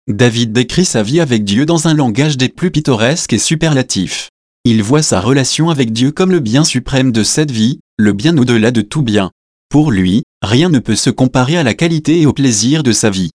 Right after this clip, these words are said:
Bien que comprenant à peine, il croit avec confiance que sa marche sur la terre avec Dieu va continuer après la mort, dans de plus hautes sphères. Ces paroles étaient significatives pour l'ère de l'Ancien Testament et,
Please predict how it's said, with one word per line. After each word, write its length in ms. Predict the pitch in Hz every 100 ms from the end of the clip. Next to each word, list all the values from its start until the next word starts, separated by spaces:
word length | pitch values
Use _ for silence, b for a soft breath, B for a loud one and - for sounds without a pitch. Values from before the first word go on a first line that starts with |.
| _ _ _
Bien 400 | 104 101 123 175
que 120 | -
comprenant 560 | 120 - 175 135 110 107
à 60 | 98
peine, 420 | 104 95 113 170 _ -
il 160 | 113
croit 260 | 110 - 139
avec 260 | 147 113 -
confiance 480 | 147 - 131 113
que 120 | - 127
sa 160 | 131
marche 280 | 120 139 160
sur 160 | - 117
la 120 | 101
terre 320 | - 135 160
avec 180 | 143 110
Dieu 240 | 104 113
va 180 | 101 104
continuer 560 | 143 156 160 143 131 156
après 260 | - 147
la 100 | 135
mort, 460 | 98 90 104 156 - _ 110
dans 200 | 107 104
de 120 | 104
plus 180 | 127 156
hautes 240 | 151 -
sphères. 480 | - - 98 76 78 - _ _ -
Ces 200 | - 123
paroles 340 | 143 147 180
étaient 180 | 175 135
significatives 920 | 113 147 156 156 151 131 - 107 151 -
pour 180 | 147
l'ère 220 | 143 165 139
de 80 |
l'Ancien 400 | 107 135 156 156
Testament 600 | 151 131 - 123 101 104
et, 100 | 139